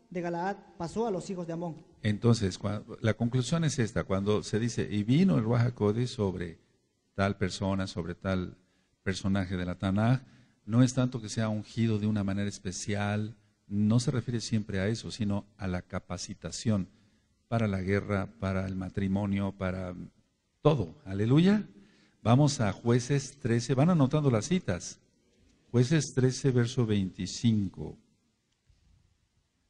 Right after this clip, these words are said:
Speaker 2: Amén.
Speaker 1: Y el Ruach HaKodesh de Yahweh comenzó a manifestarse en él, en los campamentos de Dan, entre Sora y Estaol.
Speaker 2: Es que tuvo mucha fuerza,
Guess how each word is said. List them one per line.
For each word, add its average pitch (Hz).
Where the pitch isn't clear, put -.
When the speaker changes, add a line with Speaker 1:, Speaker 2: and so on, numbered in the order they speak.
Speaker 2:
Amén. 92
Speaker 1:
Y 170
el 170
Ruach 208
HaKodesh 247
de 208
Yahweh 220
comenzó 196
a 196
manifestarse 185
en 170
él, 185
en 156
los 170
campamentos 175
de 170
Dan, 165
entre 165
Sora 208
y 170
Estaol. 156
Speaker 2:
Es 107
que 107
tuvo 107
mucha 104
fuerza, 107